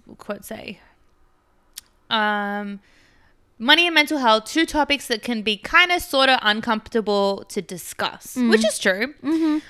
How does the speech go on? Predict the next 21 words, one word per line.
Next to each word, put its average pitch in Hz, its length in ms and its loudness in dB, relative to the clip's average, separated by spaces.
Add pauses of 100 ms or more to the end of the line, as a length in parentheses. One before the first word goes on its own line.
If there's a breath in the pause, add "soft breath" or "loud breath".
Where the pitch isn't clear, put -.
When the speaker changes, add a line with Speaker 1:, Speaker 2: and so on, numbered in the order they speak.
Speaker 1:
But 269 140 4
that's 285 240 4
not 285 140 -4
the 277 80 -4
case 226 260 0
for 247 80 -6
many 208 240 0
millennials. 190 640 -4
While 214 140 2
their 220 100 2
parents 262 480 0
may 240 160 -2
have 214 180 -4
been 202 200 -4
more 190 140 -2
closed 208 440 0
off 302 200 4
about 202 300 0
discussing 196 540 -2
these 190 200 -6
taboos, 208 520 -2